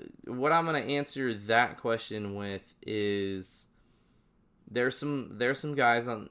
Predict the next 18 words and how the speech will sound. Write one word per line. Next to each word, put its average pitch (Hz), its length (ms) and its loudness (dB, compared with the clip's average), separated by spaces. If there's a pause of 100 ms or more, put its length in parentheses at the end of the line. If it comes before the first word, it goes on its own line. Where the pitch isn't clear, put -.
(100)
that 113 220 0
are, 110 260 -2
that 107 140 -2
are 113 80 -2
still 113 220 -4
on 110 160 -4
this 113 120 -8
team 98 600 -8
from 101 380 -8
the 101 100 -2
Charlie 107 280 -2
Strong 101 380 -4
days 95 380 -4
that 95 340 -8
didn't 107 320 -4
dress, 101 560 -2 (640)
um, 95 580 -6 (140)
against, 98 760 -8